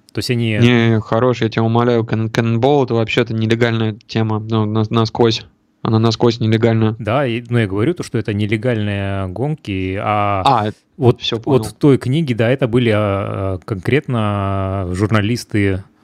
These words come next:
Speaker 1: вернее, не журналисты, они, как бы они работали за рулем, но они, э, были раллистами, и, соответственно, они вот, э,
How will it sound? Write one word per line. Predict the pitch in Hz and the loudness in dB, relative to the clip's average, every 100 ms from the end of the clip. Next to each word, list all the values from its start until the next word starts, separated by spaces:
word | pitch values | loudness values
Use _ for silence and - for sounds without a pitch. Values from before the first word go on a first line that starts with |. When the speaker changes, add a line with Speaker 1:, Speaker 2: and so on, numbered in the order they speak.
| _ _ - | _ _ -6
Speaker 1:
вернее, | 123 113 120 | 0 2 2
не | 107 104 | 2 0
журналисты, | 104 104 101 185 110 | -2 -6 -6 -6 -4
они, | 107 98 - - - | -2 -4 -8 -18 -10
как | - 113 | -4 2
бы | 120 | 2
они | 127 | 4
работали | 127 123 123 104 101 | 2 0 -2 -2 -4
за | 95 110 | -2 -2
рулем, | 117 180 170 - 120 | 0 0 -2 -6 0
но | 117 | 2
они, | 160 175 139 | 2 0 -4
э, | 127 110 | -4 -2
были | 101 123 120 | 0 2 0
раллистами, | 127 110 107 101 - 95 95 | 0 -2 -2 -6 -8 -8 -8
и, | |
соответственно, | 87 110 139 - 113 104 | -8 -6 -6 -6 -6 -4
они | 104 | -4
вот, | 101 95 | -4 -4
э, | 101 98 95 92 | -4 -2 -2 -2